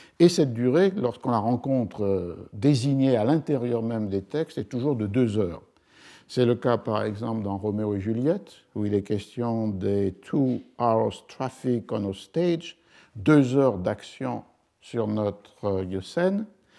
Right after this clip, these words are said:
Dans, euh, l'autre pièce de Shakespeare, Henri huit, euh,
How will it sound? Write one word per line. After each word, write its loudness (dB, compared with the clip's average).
Dans, 4
euh, 6
l'autre 2
pièce 2
de 0
Shakespeare, -2
Henri -2
huit, 0
euh, 2